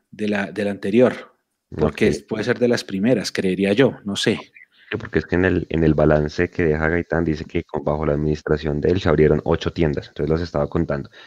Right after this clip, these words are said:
Speaker 2: Pero al final yo creo que la conclusión que queda es que el tipo la tenía clara en el tema del mercadeo. Eh, él dice que con esas ocho tiendas Millonarios alcanzó a facturar cerca de tres mil millones de pesos al año, pues que en solo ropa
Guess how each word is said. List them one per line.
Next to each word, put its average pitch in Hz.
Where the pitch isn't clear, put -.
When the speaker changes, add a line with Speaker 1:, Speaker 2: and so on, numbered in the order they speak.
Speaker 2:
Pero 90
al 87
final 80
yo 82
creo 98
que 110
la 113
conclusión 90
que 80
queda 92
es 92
que -
el 92
tipo 95
la 95
tenía 82
clara 82
en 85
el 87
tema 73
del 73
mercadeo. 73
Eh, 78
él 76
dice 90
que 90
con 87
esas 78
ocho 82
tiendas 92
Millonarios 82
alcanzó 82
a 78
facturar 80
cerca 82
de 85
tres 82
mil 78
millones 82
de 92
pesos 78
al 80
año, 71
pues 78
que -
en 73
solo 73
ropa 95